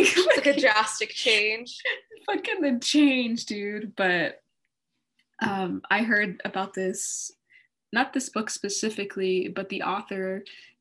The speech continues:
Speaker 2: um, through a tweet that I put out a coup-, a couple years ago. It might have been last year, but, you know, twenty twenty was a blur.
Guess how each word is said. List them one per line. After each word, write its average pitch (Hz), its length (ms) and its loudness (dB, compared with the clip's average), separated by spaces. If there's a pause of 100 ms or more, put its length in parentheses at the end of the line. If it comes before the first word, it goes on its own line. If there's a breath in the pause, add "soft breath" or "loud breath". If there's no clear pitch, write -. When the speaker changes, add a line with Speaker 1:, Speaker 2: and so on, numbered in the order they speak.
(120)
Speaker 2:
um, 180 260 -4
through 202 300 -6
a 190 40 -4
tweet 214 500 -6
that 185 120 -4
I 160 260 -4 (180)
put - 140 -4
out 185 240 -2
a 208 60 -6
coup-, - 220 -12 (340)
a - 140 -20
couple 185 320 -6
years 175 220 -2
ago. 180 200 -8
It 190 80 -10
might 214 160 -6
have 233 120 -4
been 180 240 -4
last 190 340 -6
year, 170 120 -4
but, - 180 -10
you 175 120 -2
know, 165 80 -4
twenty 190 300 -8
twenty 180 300 -4
was 170 140 -4
a 160 40 -4
blur. 151 340 -6